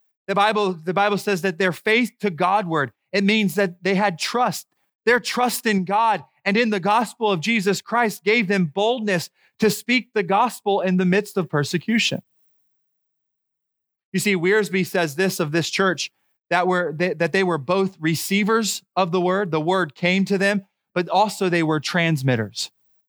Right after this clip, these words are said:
The word went out from them in verse number eight. And let me say this, each believer and the church must receive and also transmit God's message.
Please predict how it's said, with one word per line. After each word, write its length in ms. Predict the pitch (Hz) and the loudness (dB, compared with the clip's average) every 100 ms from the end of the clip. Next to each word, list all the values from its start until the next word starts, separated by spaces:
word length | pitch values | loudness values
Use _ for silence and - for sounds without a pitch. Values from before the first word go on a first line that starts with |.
| - | -4
The 100 | 180 | -2
word 300 | 170 190 160 | 0 0 0
went 200 | 175 175 | -4 0
out 260 | 160 165 - | 0 -2 -4
from 320 | - 175 147 | -4 2 2
them 220 | 120 98 _ _ _ | 2 -2 _ _ _
in 120 | - 147 | -2 2
verse 220 | 139 - | 2 0
number 200 | 143 160 | 0 0
eight. 200 | 180 - _ _ _ _ _ _ _ - | -2 -6 _ _ _ _ _ _ _ -6
And 60 | |
let 60 | 220 | -2
me 80 | 214 | 0
say 200 | 214 208 | 2 2
this, 220 | 233 208 - | 2 -2 -2
each 360 | 220 240 - | 0 0 -2
believer 640 | - 185 196 240 185 160 - _ - | -4 0 0 0 2 -2 -4 _ -4
and 160 | 208 190 | 0 0
the 80 | |
church 500 | 185 - 240 240 - - _ | 0 -2 0 0 -2 -10 _
must 460 | 160 175 233 233 - | -6 -2 0 -2 -8
receive 840 | 185 185 165 - 208 233 254 254 - _ _ - | 0 0 0 -2 0 2 2 0 -6 _ _ -4
and 120 | 170 | -2
also 440 | 165 185 185 180 | 2 0 0 -2
transmit 800 | 156 - 175 151 131 165 151 - _ _ _ _ _ - | -2 -2 0 0 -2 0 2 0 _ _ _ _ _ -4
God's 260 | 131 120 | -2 -2
message. 540 | 123 117 - 127 - | -2 -4 -4 -8 -8